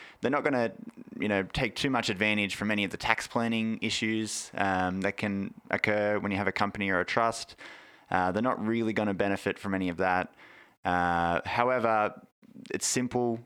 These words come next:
it's easy to run. Uh, you can take the money as you need it from the business. You know, they don't need to worry about paying themselves wages.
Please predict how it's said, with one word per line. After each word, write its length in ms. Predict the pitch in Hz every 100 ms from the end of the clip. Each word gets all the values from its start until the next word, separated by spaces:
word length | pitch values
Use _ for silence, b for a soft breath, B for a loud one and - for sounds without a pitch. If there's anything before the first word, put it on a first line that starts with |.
| -
it's 140 | -
easy 280 | - 110 107
to 120 | 107
run. 560 | 95 95 92 92 92 107
Uh, 340 | 87 87 87 87
you 180 | - 92
can 160 | 104 92
take 240 | 104 110 107
the 40 |
money 260 | 98 98 98
as 120 | 90
you 60 | 92
need 240 | 95 98
it 100 | 104
from 140 | - 98
the 80 |
business. 640 | 90 98 107 98 - - - - -
You 120 | 98
know, 120 | 92
they 140 | 82
don't 140 | 95 98
need 120 | 95
to 60 | 95
worry 220 | 95 92
about 240 | 90 -
paying 160 | 87 92
themselves 340 | 90 - 85
wages. 800 | 92 123 131 120 120 113 - -